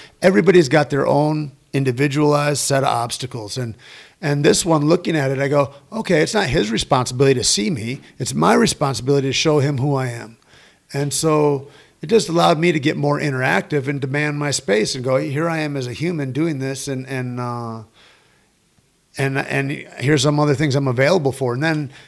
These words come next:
you know, you get the opportunity to send those guys your reel and this and that, and that, and that all kinda can, can build upon that. And so that's kinda been the course of it for me. And then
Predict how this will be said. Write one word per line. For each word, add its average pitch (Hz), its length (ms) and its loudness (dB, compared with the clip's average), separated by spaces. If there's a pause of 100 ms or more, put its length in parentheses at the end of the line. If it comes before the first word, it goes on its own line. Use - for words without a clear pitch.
you 180 120 -4
know, 156 80 2
you 147 120 2
get 131 160 -2
the 143 100 2
opportunity 139 380 0
to 156 80 -4
send 131 240 -2
those 147 180 0
guys 131 300 0
your 156 120 0
reel 165 380 2
and 123 160 -4
this 151 160 -2
and 147 120 -4
that, 151 140 -2
and 147 100 -4
that, 160 140 -8 (260)
and 160 120 0
that 226 140 4
all 151 200 4
kinda 127 360 -2
can, 127 320 -4 (140)
can 123 180 -4
build 120 300 0
upon 110 380 -6
that. 113 280 -8
And 131 420 -8 (240)
so 147 500 -2 (180)
that's 170 180 -2
kinda 190 280 2
been 156 180 -2
the 135 80 -4
course 156 400 -2
of 127 100 -6
it 127 120 -8
for 117 100 -10
me. 151 280 0
And 135 140 -2
then 139 240 -2